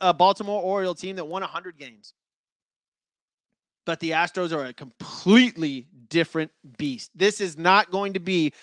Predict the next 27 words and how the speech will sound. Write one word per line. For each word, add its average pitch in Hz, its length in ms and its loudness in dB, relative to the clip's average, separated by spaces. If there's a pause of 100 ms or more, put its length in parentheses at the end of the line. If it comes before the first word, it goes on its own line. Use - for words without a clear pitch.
(160)
nine 196 380 -2
to 208 100 4
one 202 280 -2
Rangers, 196 500 -6
ten 220 260 -6
to 208 80 -4
three 196 340 -4
Rangers. 185 460 -4
No, 202 200 4
no, 208 120 0
no, 202 160 0
no, 190 140 -2
no, 185 140 -6
no. 156 220 -6 (2250)
This 180 160 -8
might 208 160 -2
as 208 100 -10
well 220 120 0
be 214 120 -4
the 214 180 -6
Astros 214 560 0
Invitational, 196 720 -4
the 156 200 -4
A 180 200 0
L 175 180 2
C 175 280 -2
S. - 300 -8